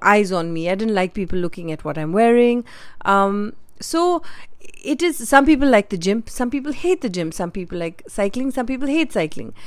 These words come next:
Uh, some people like swimming. Like, I, I prefer swimming than I prefer,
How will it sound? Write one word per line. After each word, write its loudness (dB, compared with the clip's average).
Uh, 4
some 2
people 2
like 0
swimming. 2
Like, -2
I, 6
I 4
prefer 2
swimming -4
than -6
I -4
prefer, -2